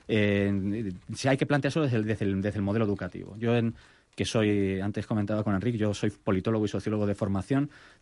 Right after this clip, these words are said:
y atiendo mucho a los datos sociolaborales de cuando lo dicen. Y si de, nos fijamos en que la, la población, eh, la población, eh, y aquí podemos extrapolarlos, eh, a Ca-, a Cataluña con el, en el conjunto estatal.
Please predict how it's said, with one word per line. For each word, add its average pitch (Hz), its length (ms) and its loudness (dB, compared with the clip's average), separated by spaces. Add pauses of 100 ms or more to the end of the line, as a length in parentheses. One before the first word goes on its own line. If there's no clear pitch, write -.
y 98 100 0
atiendo 120 340 2
mucho 117 220 0
a 101 40 2
los 92 100 -2
datos 110 180 -2
sociolaborales 87 720 -4
de 87 540 -4
cuando 95 240 -2
lo 92 80 0
dicen. 92 240 -4
Y 95 180 -2 (360)
si 104 300 0
de, 98 160 2
nos 101 160 0
fijamos 110 600 -2 (440)
en 107 180 0
que 113 100 0
la, 92 640 2
la 101 140 -2
población, 120 520 0
eh, 113 180 2
la 104 120 0
población, 113 760 2
eh, 98 500 0
y 110 40 0
aquí 113 180 0
podemos 135 340 0
extrapolarlos, 107 720 0
eh, - 20 -2
a 95 520 -2
Ca-, 113 200 -4
a 110 60 0
Cataluña 107 500 2
con 101 200 0
el, 104 100 2
en 104 80 0
el 101 80 0
conjunto 101 360 -2
estatal. - 360 -8